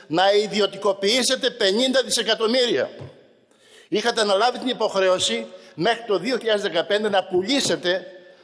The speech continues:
τόση περιουσία ώστε να εισπραχθούν πενήντα δισεκατομμύρια. Πράγμα βεβαίως αδύνατο, θα έπρεπε να πουληθεί και ο Παρθενώνας, όπως λέγαμε τότε. Το δεύτερο μνημόνιο τι είπε; Το δεύτερο μνημόνιο είπε να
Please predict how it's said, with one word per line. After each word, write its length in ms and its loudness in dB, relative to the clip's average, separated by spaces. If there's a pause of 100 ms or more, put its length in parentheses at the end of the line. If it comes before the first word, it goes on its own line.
(160)
τόση 380 2
περιουσία 680 0 (240)
ώστε 500 2
να 120 2
εισπραχθούν 520 -2
πενήντα 240 0
δισεκατομμύρια. 680 -6 (840)
Πράγμα 240 0
βεβαίως 280 0
αδύνατο, 400 0
θα 80 0
έπρεπε 240 0
να 100 2
πουληθεί 260 -6
και 80 -10
ο 60 -4
Παρθενώνας, 640 -2 (300)
όπως 300 -2
λέγαμε 300 -2
τότε. 300 -8 (920)
Το 120 2
δεύτερο 360 0
μνημόνιο 400 0
τι 100 -4
είπε; 340 -2 (1040)
Το 140 0
δεύτερο 340 0
μνημόνιο 420 0
είπε 200 0
να 200 2